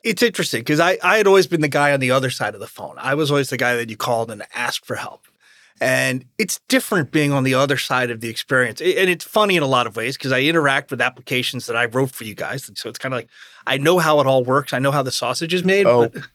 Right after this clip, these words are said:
Speaker 2: we have to stop in that story.
Speaker 1: <laughs>
Speaker 2: Just, just for a second, Bill, because back in nineteen eighty-eight, if you could believe it, I wrote our ticketing system, which we called On Call at the time,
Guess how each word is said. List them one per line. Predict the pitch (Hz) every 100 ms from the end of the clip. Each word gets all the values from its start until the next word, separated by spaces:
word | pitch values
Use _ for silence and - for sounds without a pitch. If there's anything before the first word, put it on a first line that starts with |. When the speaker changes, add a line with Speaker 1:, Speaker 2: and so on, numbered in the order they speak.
| -
Speaker 2:
we | 131 139
have | 151
to | 139
stop | - 143 127 120
in |
that | 120 135
story. | - 120 101 101 -
Speaker 1:
<laughs> | 190 180 - -
Speaker 2:
Just, | 165 165 -
just | - 170 -
for | 170
a |
second, | 147 165 156 135
Bill, | 120 117
because | 127 113 120 113 107 - - -
back | 127 147
in | 139 120
nineteen | 123 143 151 156 139 -
eighty-eight, | 135 139 127 117 123 104 -
if | 95 -
you | 95
could | 82
believe | 98 110 104
it, | 92 - _ - - -
I | 117 147
wrote | 147 151
our | 135 123 117
ticketing | - 156 123 120
system, | - 110 - 110 113 120 -
which | 107 -
we | 117
called | - 110 104 -
On | 113 117
Call | - 104 101 95
at |
the | -
time, | 87 101 95 113